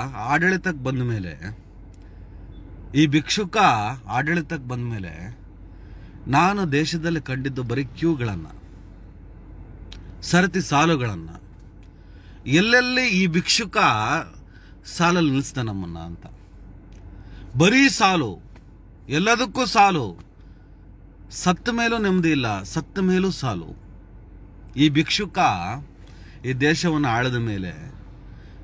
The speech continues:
ಈ ಭಿಕ್ಷುಕ ಈ ದೇಶವನ್ನು ಆಳಕ್ಕೆ ಬಂದ ಮೇಲೆ ನಾವು ಬರೀ ಸಾಲುಗಳನ್ನೇ ನೋಡ್ತಾ ಇದ್ದೀವಿ.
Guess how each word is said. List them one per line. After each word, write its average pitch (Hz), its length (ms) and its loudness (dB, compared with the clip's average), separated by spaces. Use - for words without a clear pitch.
ಈ 139 120 2
ಭಿಕ್ಷುಕ 165 460 0
ಈ 123 80 -4
ದೇಶವನ್ನು 123 460 -4
ಆಳಕ್ಕೆ 101 320 -6
ಬಂದ 101 160 -6
ಮೇಲೆ 90 420 -6
ನಾವು 120 160 2
ಬರೀ 123 220 0
ಸಾಲುಗಳನ್ನೇ 120 640 0
ನೋಡ್ತಾ 87 340 -6
ಇದ್ದೀವಿ. - 220 -14